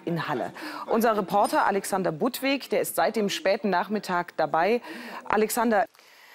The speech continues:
in Halberstadt ist eine Dreizehnjährige von zwei Asylbewerbern sexuell belästigt worden. Laut Polizei hätten die Männer das Mädchen unsittlich berührt und aufgefordert, mitzukommen.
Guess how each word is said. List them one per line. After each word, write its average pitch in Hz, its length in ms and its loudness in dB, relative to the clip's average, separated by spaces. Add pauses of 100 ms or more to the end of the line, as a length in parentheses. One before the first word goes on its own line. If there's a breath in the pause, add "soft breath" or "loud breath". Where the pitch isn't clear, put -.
(380 loud breath)
in 247 180 2
Halberstadt 214 640 0
ist - 240 -2
eine 208 240 2
Dreizehnjährige 196 1000 2
von 226 180 0
zwei 190 300 2
Asylbewerbern 180 800 2
sexuell 165 500 2
belästigt 170 600 0
worden. 127 320 -6
Laut 147 200 -2
Polizei 180 480 0
hätten 208 360 -2
die 202 100 0
Männer 196 300 2
das 190 180 0
Mädchen 180 420 -2
unsittlich 214 680 -2
berührt 214 480 2
und - 240 -4
aufgefordert, 175 680 0
mitzukommen. 151 680 -2